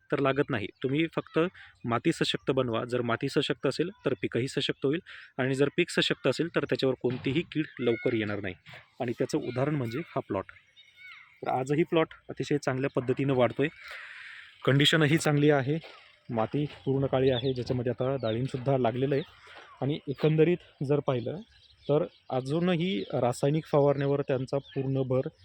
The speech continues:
नाही, गरजेनुसारच फक्त रासायनिक फवारण्या चालतात, त्यामध्ये फक्त जर आळी वगैरे असेल, मावा, मावा असेल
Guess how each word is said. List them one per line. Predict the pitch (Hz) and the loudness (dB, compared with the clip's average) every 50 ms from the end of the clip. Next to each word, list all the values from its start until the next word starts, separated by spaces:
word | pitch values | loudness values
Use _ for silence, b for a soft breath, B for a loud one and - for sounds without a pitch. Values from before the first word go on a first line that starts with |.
| b b b b b b - | b b b b b b -2
नाही, | 123 120 110 90 - - _ b b b b b b | 0 0 0 0 -2 -6 _ b b b b b b
गरजेनुसारच | 135 135 135 135 135 156 160 151 - 165 156 160 160 - | 2 4 4 6 6 4 4 4 4 6 6 6 4 2
फक्त | - 156 - - 156 | -2 -4 0 2 2
रासायनिक | 143 139 131 - 147 143 151 - | 4 4 2 2 0 0 0 0
फवारण्या | - 151 143 143 135 139 143 165 170 _ _ - | 2 2 4 4 4 2 0 -4 -6 _ _ 0
चालतात, | - 151 143 143 - 151 - - - - - - - - - | 2 4 4 4 2 0 -2 -4 -10 -16 -16 -14 -6 2 4
त्यामध्ये | 143 143 151 143 143 156 | 4 6 6 6 4 2
फक्त | 156 - 147 - - | 2 2 0 2 2
जर | 143 135 151 151 - - | 2 4 2 2 2 2
आळी | 117 123 131 135 | 2 2 4 4
वगैरे | 135 135 131 135 135 | 4 4 4 4 4
असेल, | 127 - - 139 151 175 - - | 4 4 2 2 0 0 -4 -6
मावा, | 127 110 110 110 113 117 127 135 143 | -4 -2 0 0 0 0 -2 -4 -4
मावा | 135 120 117 117 120 131 | -4 -2 -2 0 2 2
असेल | 135 - - 139 | 0 2 2 0